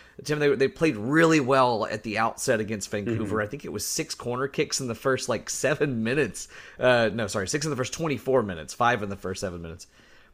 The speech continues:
Speaker 1: They were three minutes away from giving themselves a really big boost.
Speaker 2: And we said last week, you know, some of the concern about this club was maybe a little bit overblown, and if they had another stinker against Vancouver, it would be time to say, "Okay, this is,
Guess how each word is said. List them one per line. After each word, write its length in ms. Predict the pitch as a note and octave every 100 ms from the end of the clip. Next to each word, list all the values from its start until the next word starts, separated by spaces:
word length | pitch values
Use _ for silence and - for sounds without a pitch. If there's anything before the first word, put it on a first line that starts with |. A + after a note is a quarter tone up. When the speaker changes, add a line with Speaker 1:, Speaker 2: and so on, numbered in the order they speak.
| -
Speaker 1:
They 80 | D#3
were 60 |
three 260 | C#3 F3+ A3+
minutes 260 | A3 G3+
away 340 | F#3 D3+ A2+ D#2+
from 220 | B2+ A2+
giving 240 | C3+ A#2+
themselves 480 | A2 G2+ - F#2+ F2+
a 120 | G2 G#2
really 220 | G2+ F#2
big 180 | E2 D2+
boost. 380 | - - - - - - - _ _ -
Speaker 2:
And 100 | A2+
we 40 |
said 200 | C3 D3+
last 280 | A#2 A#2+ -
week, 380 | A#2 A#2 - - _
you 120 | A#2 G#2+
know, 180 | G2 F2+
some 300 | - - C3
of 140 | B2 G#2+
the 420 | A#2 A2 G#2+ G2
concern 500 | - A2+ - C3+ B2+
about 240 | A2+ G2+
this 180 | A2 G2
club 320 | - A2 G#2
was 140 | G2+ F#2+
maybe 220 | A2 G#2
a 60 |
little 180 | G2+ G#2
bit 140 | G2 G#2
overblown, 560 | A2+ G#2 F#2 G#2+ G#2 G#2
and 140 | F#2+
if 100 | F#2
they 120 | G#2
had 300 | F2 G#2 G2+
another 320 | G2 G2+ G2+ F#2+
stinker 400 | - G#2 F#2+ G2
against 340 | F#2 F#2+ -
Vancouver, 520 | - F#2 - G#2 F#2+
it 60 | F#2
would 140 | F2+
be 80 | F#2
time 260 | - G2 F#2+
to 60 |
say, 180 | - F2+
"Okay, 220 | F2 A2+
this 180 | F#2+ F#2
is, 360 | A2 G2 -